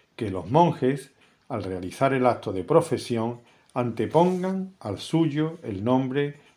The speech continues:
de María. Así, por ejemplo, San Rafael Arnaiz constaba en la trapa de San Isidro de Dueñas como Fray María Rafael Arnaiz Barón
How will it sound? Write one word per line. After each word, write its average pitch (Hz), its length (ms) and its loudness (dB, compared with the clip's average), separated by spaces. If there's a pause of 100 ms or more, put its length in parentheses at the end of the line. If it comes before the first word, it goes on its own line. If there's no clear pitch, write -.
de 120 140 0
María. 104 480 0 (440)
Así, 156 500 -2 (220)
por 90 160 -8
ejemplo, 147 680 0 (280)
San 104 300 -6
Rafael 110 720 0
Arnaiz 147 720 -2 (400)
constaba 117 680 0
en 98 100 -6
la 98 140 -4
trapa 123 360 2
de 90 120 -10
San 95 200 -10
Isidro 113 400 -2
de 139 80 2
Dueñas 135 640 -2 (360)
como 156 540 4
Fray 131 580 2
María 123 800 -2 (100)
Rafael 110 840 -2 (280)
Arnaiz 104 840 -6
Barón 123 520 2